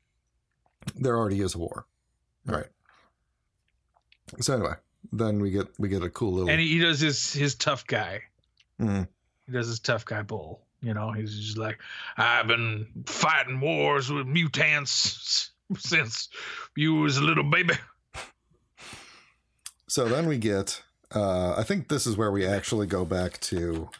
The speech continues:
Speaker 1: uh, the X mansion.
Speaker 2: Right.
Speaker 1: The mansion of X. And, uh,
Speaker 2: <laughs> And Cyclops is like, "I think it's Magneto."
Speaker 1: <laughs> I think it's
Speaker 2: They're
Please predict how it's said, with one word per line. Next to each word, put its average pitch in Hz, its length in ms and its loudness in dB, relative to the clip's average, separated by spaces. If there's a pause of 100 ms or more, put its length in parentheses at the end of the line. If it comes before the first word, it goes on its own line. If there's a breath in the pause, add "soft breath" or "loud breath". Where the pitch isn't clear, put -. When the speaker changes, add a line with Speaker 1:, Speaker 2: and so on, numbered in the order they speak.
(120)
Speaker 1:
uh, 95 220 2
the 95 180 -2
X - 260 -4
mansion. 85 500 -4 (440)
Speaker 2:
Right. - 260 -6 (300)
Speaker 1:
The 101 80 -2
mansion 98 340 0
of 90 120 -2
X. - 340 -4 (800 soft breath)
And, 98 260 0
uh, 82 420 -2
Speaker 2:
<laughs> - 60 -10
And 139 300 -4
Cyclops 135 400 0
is 147 40 -2
like, 165 200 0
"I 381 160 4 (200)
think 269 340 2
it's 294 360 -8
Magneto." 311 840 2
Speaker 1:
<laughs> - 0 -
I 151 100 2
think 135 200 0
it's 95 100 -2
Speaker 2:
They're 196 80 -6